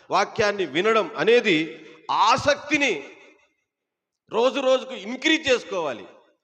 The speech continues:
రోజు రోజుకు డెవలప్ చేసుకోవాలి, రోజు రోజుకు అభివృద్ధి చేసుకోవాలి,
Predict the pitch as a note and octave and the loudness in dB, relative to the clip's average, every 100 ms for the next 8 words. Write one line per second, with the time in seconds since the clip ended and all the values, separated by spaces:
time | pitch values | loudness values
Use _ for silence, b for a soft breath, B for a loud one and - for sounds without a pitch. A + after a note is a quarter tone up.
0 | _ - F3 A#3 A#3 A#3+ A#3 G#3+ D#3+ E3+ | _ -8 0 0 2 0 0 -4 -4 0
1 | A3+ C#4 C4+ G#3 F#3+ - E3 C#3 A2+ F#2+ | 2 2 0 -4 -8 -8 -8 -8 -8 -12
2 | - b b - A3+ B3+ B3+ B3+ A#3 B3 | -20 b b 0 2 2 4 2 2 -4
3 | E3 B2 E3 F#3+ D4 C#4 A#3+ A3 - F3 | -6 0 -2 0 -2 -2 -2 -2 -2 -4
4 | D#3+ C3+ A2 | -2 -4 -6